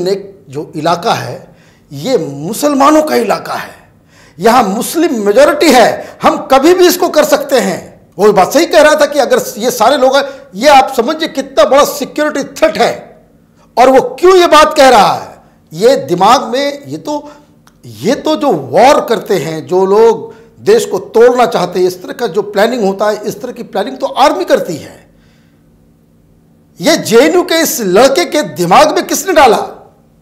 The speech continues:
ये अल्ट्रा लेफ्ट एक्टिविस्ट रहा है, ये नक्सलवाड़ी लाल सलाम नारा लगाने वाला ये अर्बन नक्सल गैंग का, टुकड़े टुकड़े गैंग का एक लड़का है ये। और ये नक्सलवाड़ी क्या है?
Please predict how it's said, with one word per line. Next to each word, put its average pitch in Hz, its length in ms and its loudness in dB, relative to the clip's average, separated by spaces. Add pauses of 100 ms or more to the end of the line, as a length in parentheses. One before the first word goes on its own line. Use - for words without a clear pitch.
(460)
ये 220 140 0
अल्ट्रा 302 580 2
लेफ्ट 269 480 2
एक्टिविस्ट 214 520 -6
रहा 123 180 -10
है, - 360 -18 (480)
ये 170 120 -4
नक्सलवाड़ी 208 680 0
लाल 196 400 0
सलाम 196 420 0
नारा 196 200 0
लगाने 180 340 0
वाला 175 220 0
ये 170 160 -2 (180)
अर्बन 190 380 -2
नक्सल 180 260 -6 (140)
गैंग 190 300 0
का, 190 80 -6
टुकड़े - 340 -10
टुकड़े 170 260 -10
गैंग 170 340 -6
का 165 120 -10
एक 147 220 -12 (280)
लड़का 165 380 -4
है 120 160 -8
ये। 90 220 -20 (1160)
और 226 100 2
ये 220 100 2
नक्सलवाड़ी 262 560 2
क्या 269 180 4
है? 262 320 2